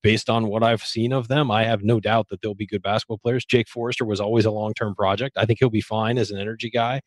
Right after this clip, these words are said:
and potentially a guy who, if he develops the right way, could start as a senior or, or later on in his career. But, and then Demezi Anderson, I said, was a guy who needed a red shirt and, and needed to develop. So they've been pretty much what I've expected. The guys on the floor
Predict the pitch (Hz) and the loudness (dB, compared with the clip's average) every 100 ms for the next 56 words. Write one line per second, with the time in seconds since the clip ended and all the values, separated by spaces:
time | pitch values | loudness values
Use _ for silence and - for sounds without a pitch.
0 | - _ - 104 101 95 - 117 107 113 | -14 _ 0 2 2 0 2 2 2 2
1 | 107 104 110 107 107 101 104 107 101 - | 2 2 2 0 -2 -4 -6 -6 -6 -4
2 | 98 104 110 - 107 101 98 104 107 98 | -2 0 0 -2 -2 -2 0 0 0 -2
3 | - 101 110 - 113 104 120 117 127 127 | -4 -2 -2 -2 -6 -6 -8 -6 -6 -8
4 | 104 95 95 101 98 104 104 107 107 104 | -8 -10 -10 -10 -4 -4 -2 -4 -2 -4
5 | - 95 101 135 - _ _ _ _ 117 | -6 -10 -4 -4 -4 _ _ _ _ 4
6 | 107 107 120 127 120 120 131 123 135 147 | 6 4 2 0 0 0 0 0 0 -2
7 | 131 120 117 131 135 120 135 143 147 143 | -2 -2 -2 0 0 2 2 2 2 0
8 | 143 180 - 95 - - 113 110 110 113 | -2 -4 -6 -10 -10 -6 -4 -4 -4 -4
9 | 113 120 120 123 113 117 147 113 - 113 | -4 -4 -4 -4 -4 0 0 -2 -2 -2
10 | - - _ _ - 170 131 165 175 143 | -2 -8 _ _ 2 2 4 4 4 2
11 | 165 151 127 139 120 110 - 156 - 113 | 2 2 2 2 2 -2 0 0 2 -2
12 | 95 107 123 127 135 107 135 170 104 | 0 2 4 4 0 -4 -4 -2 -2